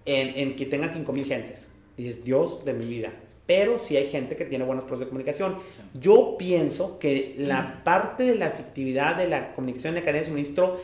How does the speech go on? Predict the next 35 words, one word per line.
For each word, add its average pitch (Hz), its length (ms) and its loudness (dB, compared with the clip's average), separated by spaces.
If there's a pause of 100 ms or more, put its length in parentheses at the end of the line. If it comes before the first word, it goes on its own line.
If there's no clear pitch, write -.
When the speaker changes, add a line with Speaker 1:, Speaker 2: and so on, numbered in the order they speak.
(280)
Speaker 1:
radica 156 560 4
en 196 160 2
que 151 180 4
la 123 120 0
gente 196 460 0
esté 190 220 -2
consciente 180 840 0
en 127 180 -4
cada 185 420 4
proceso 170 540 2
de 180 140 2
comunicación. 135 760 -2 (380)
Yo 165 280 12
emito 165 460 6
la 143 140 4
comunicación, 165 840 0
tú 165 140 4
la 160 140 6
recibes, 220 480 2
Víctor, 247 360 2
nada 156 120 2
más 175 240 0
tú 202 140 8
y 202 40 6
mi, 185 180 2
y 156 100 -2
tu 147 160 4
compadre 202 420 6
la 160 120 6
reciben, 294 480 2 (300)
y 170 140 4
es 196 240 8
este 208 340 6
el 180 120 4
medio, 302 460 6